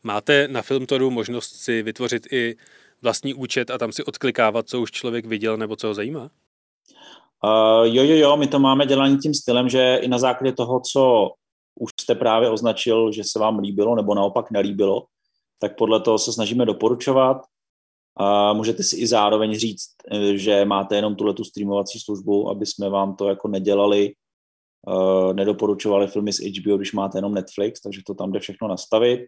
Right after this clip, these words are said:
Speaker 2: Eh, je pravda, že ale spousta lidí nechce nutně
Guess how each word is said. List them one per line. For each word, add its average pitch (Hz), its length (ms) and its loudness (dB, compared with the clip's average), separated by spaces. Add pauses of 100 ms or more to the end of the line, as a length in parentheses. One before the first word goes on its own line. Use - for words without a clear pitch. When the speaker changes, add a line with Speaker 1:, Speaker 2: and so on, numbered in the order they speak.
(840)
Speaker 2:
Eh, 104 240 2
je 120 100 6
pravda, 131 340 4
že 123 160 2
ale 117 200 2
spousta 120 380 -2
lidí 117 600 0 (1160)
nechce 113 640 0
nutně 110 320 -6